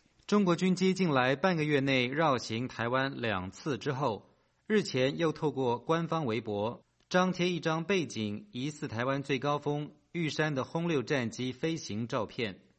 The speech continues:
此外，九月份发布的一张战机照片背景是台湾的离岛兰屿。台湾国防部发言人陈忠吉上校表示，中国战机在台湾周围飞行，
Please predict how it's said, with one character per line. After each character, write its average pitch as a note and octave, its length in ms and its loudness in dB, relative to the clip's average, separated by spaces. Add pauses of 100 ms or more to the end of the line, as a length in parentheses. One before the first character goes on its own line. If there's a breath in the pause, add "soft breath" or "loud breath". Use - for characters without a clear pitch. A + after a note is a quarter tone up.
(280)
此 - 120 -4
外， A2 260 0 (260)
九 D3 160 2
月 F#3+ 140 6
份 E3+ 240 0
发 F3+ 220 2
布 E3+ 120 -4
的 D#3 60 0
一 D3 100 -2
张 D3 300 -4
战 C#3+ 300 -2
机 D3 200 -6
照 D3 240 0
片 B2 280 -4
背 D3+ 180 -2
景 G2+ 380 -6
是 - 180 -4
台 A#2 220 -6
湾 C3+ 140 -2
的 B2+ 60 0
离 B2 220 -2
岛 G2+ 320 -2
兰 A2 300 -2
屿。 F2 240 -6 (640)
台 D#3+ 100 2
湾 F3+ 100 4
国 D#3+ 100 0
防 E3 140 2
部 D3+ 400 -2
发 D#3 140 4
言 D3+ 100 0
人 C3 220 0
陈 C3 240 -6
忠 E3 260 -4
吉 A#2+ 300 -6
上 C#3 240 -2
校 A#2+ 200 -4
表 F#2 240 -8
示， A2+ 360 -10 (640)
中 G#3+ 160 0
国 F#3 120 0
战 F#3 200 2
机 E3+ 220 -4
在 C3+ 180 0
台 A#2 180 -6
湾 C3+ 200 0
周 E3 160 -2
围 A#2 140 0
飞 C#3+ 180 -4
行， A2 400 -6